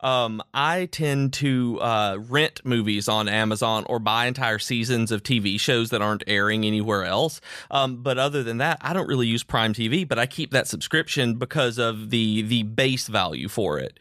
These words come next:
Now, Netflix, I don't watch a whole lot of Netflix either, but I keep it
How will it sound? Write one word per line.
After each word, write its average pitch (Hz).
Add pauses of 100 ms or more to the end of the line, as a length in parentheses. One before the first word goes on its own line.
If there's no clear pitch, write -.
(340)
Now, 139
Netflix, 117 (260)
I 247
don't 381
watch 208
a 202
whole 214
lot 240
of 254
Netflix 175
either, 226
but 151
I 170
keep -
it -